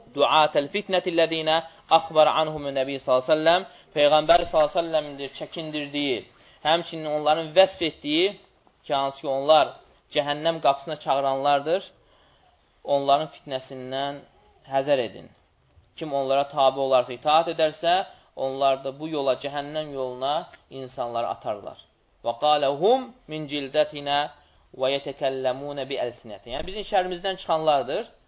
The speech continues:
amma bizim də dilimizdə danışırlar. Naam, innehu yetəkəlləmun bi ismil ilm. Bəli, deyir, onlar elm adı ilə danışırlar. Yəni, din libası ilə onlar gizlənirlər. Yəni, bunun məqsəd nədir?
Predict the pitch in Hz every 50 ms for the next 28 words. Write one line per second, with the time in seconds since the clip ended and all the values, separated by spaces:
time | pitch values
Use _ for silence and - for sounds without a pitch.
0 | _ _ _ _ _ - 127 131 139 135 131 131 143 190 226 254 240 180 185 180
1 | 170 165 156 156 160 147 143 123 120 117 - - 113 107 104 98 95 - _ _
2 | _ _ _ _ _ _ _ _ _ _ _ _ _ _ _ _ _ - 147 165
3 | 180 185 170 156 - 185 196 214 226 220 214 208 202 202 208 202 220 202 202 208
4 | 226 240 247 226 233 240 233 - 220 220 196 220 214 170 135 120 120 156 180 214
5 | 214 196 175 165 160 160 160 170 175 185 202 226 247 240 226 - - - - 214
6 | 226 233 214 196 175 156 151 151 147 143 135 131 131 120 117 117 - - 120 110
7 | 107 92 76 - - _ _ _ _ _ _ _ _ _ _ _ _ _ _ _
8 | - - 143 156 175 175 156 147 165 247 285 285 269 233 202 190 202 175 196 190
9 | 185 185 180 - - 233 226 208 196 185 180 147 175 170 165 170 180 180 170 160
10 | 156 151 143 151 139 139 131 117 110 101 - - - _ _ _ _ _ - 120
11 | 120 131 135 147 156 165 170 170 175 170 175 - - 208 214 214 208 202 185 170
12 | 180 208 226 226